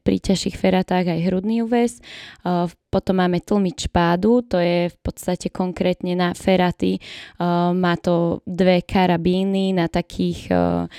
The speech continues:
akoby naťahovacích šlingách alebo, o, neviem to tak jednoducho popísať, o, ktoré s-, sa spojujú do jedného miesta,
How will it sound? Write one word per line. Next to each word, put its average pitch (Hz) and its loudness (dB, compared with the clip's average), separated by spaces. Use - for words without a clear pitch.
akoby 180 -2
naťahovacích 185 0
šlingách 185 -2
alebo, 170 -2
o, 170 -10
neviem 185 2
to 185 -4
tak 185 -4
jednoducho 196 0
popísať, 196 -2
o, - -8
ktoré 185 -2
s-, - -6
sa - -4
spojujú 190 -2
do 180 0
jedného 190 0
miesta, 175 0